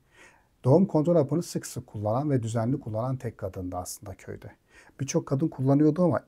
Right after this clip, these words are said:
en çok düzenli kullanan Hediye Güran'dı. Hediye Güran, yani Narin'in ölüm saati olan on beş on beş ile on beş kırk arasında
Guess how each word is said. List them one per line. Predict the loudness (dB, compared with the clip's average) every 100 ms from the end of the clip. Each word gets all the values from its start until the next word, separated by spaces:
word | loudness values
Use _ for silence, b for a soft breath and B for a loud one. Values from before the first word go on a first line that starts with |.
| -4
en | -2
çok | -2 -4 -8
düzenli | -6 -4 -4 -4
kullanan | -6 -4 -4
Hediye | -6 -8 -8 -8
Güran'dı. | -8 -10 -12 -16 -20 _ B B B
Hediye | -6 2 4 6
Güran, | 4 2 0 -4 b b
yani | 2 4 4 2
Narin'in | 2 4 4
ölüm | 4 2 0
saati | 0 -2 -2 0
olan | 0 0 -4 -12 _
on | 0 0 0
beş | -4 -6
on | -2 2
beş | 0 0
ile | -6 -6 -8 _ _ _ _ _
on | 0 0
beş | -2 -4 -6
kırk | -2 0 0
arasında | -4 -6 -8 -4 -2 -2